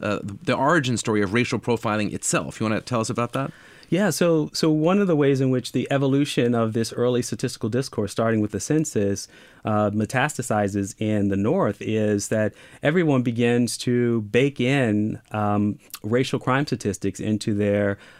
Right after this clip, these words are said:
Speaker 2: uh, reporting, uh, their municipal reporting, for example.
Speaker 1: Mm-hmm.
Speaker 2: And what we begin to see is a collapsing,
Speaker 1: Everything
Speaker 2: uh,
Speaker 1: comes from somewhere. We think cops are always using statistics,
Speaker 2: No,
Speaker 1: but actually it, it
Speaker 2: no,
Speaker 1: was
Speaker 2: no.
Speaker 1: born somewhere.
Speaker 2: Yeah,
Speaker 1: Yeah.
Speaker 2: yeah. So w-,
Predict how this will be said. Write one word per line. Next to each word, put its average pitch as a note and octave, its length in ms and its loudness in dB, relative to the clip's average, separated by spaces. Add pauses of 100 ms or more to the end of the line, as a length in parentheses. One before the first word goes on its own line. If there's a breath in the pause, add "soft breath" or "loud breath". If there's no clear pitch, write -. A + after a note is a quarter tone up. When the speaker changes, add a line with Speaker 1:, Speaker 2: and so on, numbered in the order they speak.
Speaker 2:
uh, G#2+ 80 0
reporting, A2+ 640 -2 (200)
uh, F2+ 380 -8 (120)
their G#2+ 380 0
municipal A#2 560 0
reporting, G2+ 380 0
for G2 160 -2
example. G2 480 -2
Speaker 1:
Mm-hmm. G#2 220 -4 (240 loud breath)
Speaker 2:
And C3+ 160 4
what C#3+ 140 4
we D3+ 120 6
begin C#3+ 360 2
to C#3 60 2
see F3+ 360 0
is A2+ 160 0
a A2 80 2
collapsing, A#2+ 800 0 (240 loud breath)
Speaker 1:
Everything C#3+ 280 4
Speaker 2:
uh, - 20 -4
Speaker 1:
comes C3+ 180 2
from A#2+ 120 0
somewhere. G2+ 300 2
We A2+ 120 2
think A2+ 260 -2 (220 loud breath)
cops C#3 260 0
are C#3 80 4
always C3+ 240 4
using G2+ 240 0
statistics, F#2+ 460 0
Speaker 2:
No, D3 100 6
Speaker 1:
but F3+ 100 6
actually F#3 340 4
it, C#3+ 100 4
it - 20 6
Speaker 2:
no, E3 100 6
Speaker 1:
was F#3 100 4
Speaker 2:
no. E3+ 120 4
Speaker 1:
born C3 180 6
somewhere. D#2+ 380 0
Speaker 2:
Yeah, F3 200 4
Speaker 1:
Yeah. F#3 120 4
Speaker 2:
yeah. A#2 100 0
So E3 360 4
w-, C#3+ 220 -2